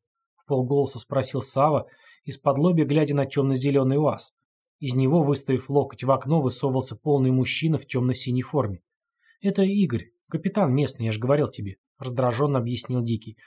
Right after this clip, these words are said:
"У нас с ним общий бизнес, все схвачено. Не ссы, Женя, все будет в ажуре". Медленно передвигая внезапно потяжелевшие ноги, Сава направился к машине.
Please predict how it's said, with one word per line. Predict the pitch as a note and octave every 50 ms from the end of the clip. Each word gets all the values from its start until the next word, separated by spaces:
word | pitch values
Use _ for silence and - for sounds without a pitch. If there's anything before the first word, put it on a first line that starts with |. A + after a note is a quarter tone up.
| - - - -
"У | D#3
нас | D#3+ F3 E3+ E3+ -
с |
ним | - F3 E3+ F3
общий | E3+ E3 - - D#3
бизнес, | C#3+ D#3 F#3 F3 C3 A#2+ G#2+
все | - - - C3
схвачено. | B2+ - - C3+ C#3 A#2+ - - - A2 G#2+ A#2
Не | B2+ C#3 D#3 E3+
ссы, | E3 - - D#3 B2
Женя, | G#2 B2 A#2 A2 G#2+
все | - - D3+ C#3+
будет | C#3+ C3+ C3+ -
в | D3
ажуре". | D3 A#2 A#2 A2 G2+ - _ _ _ _ _ _ _ _ _ _ _ _ _ -
Медленно | F#3 G#3 A3 G3 F#3+ F3+ E3+
передвигая | E3 E3+ D3+ D3 C#3+ C#3+ D3+ D3 C#3+ D#3 D3 C#3
внезапно | - C3+ C#3 B2+ C3+ C#3+ C3+ - C3 A#2
потяжелевшие | - - - - A#2+ A#2+ C3 C3+ C3+ B2+ - - C3 B2+
ноги, | B2+ C3+ D3+ D3 B2+ A2+
Сава | - - - B2+ A#2+ A#2
направился | B2 C3 B2+ B2 B2+ B2 A#2 A2+ G#2+ G2+ - -
к | - -
машине. | B2+ C#3 C3+ - - A2 G2 G2 G2+